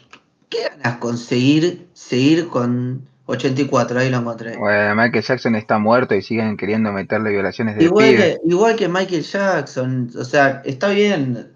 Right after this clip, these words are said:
Speaker 1: no, nadie justifica la, las atrocidades que pudo haber, haber hecho.
Speaker 2: Que
Speaker 1: Pero
Speaker 2: dicho
Speaker 1: como
Speaker 2: sea de
Speaker 1: artista
Speaker 2: paso, <laughs> dicho sea de paso, la,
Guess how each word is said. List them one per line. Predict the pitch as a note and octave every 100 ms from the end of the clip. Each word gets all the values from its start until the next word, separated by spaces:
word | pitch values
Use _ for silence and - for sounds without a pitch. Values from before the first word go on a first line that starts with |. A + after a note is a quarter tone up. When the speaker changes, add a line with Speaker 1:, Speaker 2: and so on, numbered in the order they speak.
| -
Speaker 1:
no, | B2+ D3+ C#3+
nadie | D#3 F3+
justifica | E3+ C3+ C3 D3 - E3 C3
la, | A#2 A2+ A2+ - _ _ _ _ _ _
las | - A#2 A2+ A#2
atrocidades | A2 A2+ A#2 A#2+ C3 B2+
que | A2
pudo | A2 B2+ A#2+
haber, | A2 A#2+ A#2+ A2+ - _ _ _ -
haber | A#2+ A#2 A#2+
hecho. | A#2+ A2+ - G#2+ G#2 - -
Speaker 2:
Que | A#2
Speaker 1:
Pero | A2+ A#2
Speaker 2:
dicho | A#2+ A#2
Speaker 1:
como |
Speaker 2:
sea | G#2+ C3 A#2
de | A2
Speaker 1:
artista | A2+ C#3+ C3
Speaker 2:
paso, | C3 B2+ B2 A2+ G#2 - _ _
<laughs> | - D3
dicho | C#3 F3 E3
sea | D3+
de | C#3+ A#2+
paso, | D#3 D3+ C#3+ B2 F2+ _ -
la, | A2 G#2+ G#2+ -